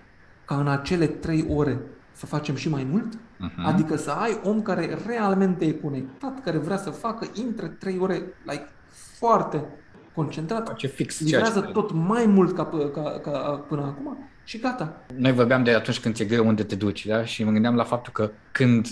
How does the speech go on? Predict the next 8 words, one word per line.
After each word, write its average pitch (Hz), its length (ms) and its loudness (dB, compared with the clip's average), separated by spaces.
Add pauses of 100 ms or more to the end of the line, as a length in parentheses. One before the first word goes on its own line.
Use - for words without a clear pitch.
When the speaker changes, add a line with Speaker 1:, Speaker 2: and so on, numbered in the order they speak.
(380)
Speaker 2:
noi 123 300 2
considerăm 123 360 2
că 120 100 0
engagementul 113 580 2
ăla 107 100 2
scade, 107 720 -4 (140)
ce 170 100 2
facem? 92 340 0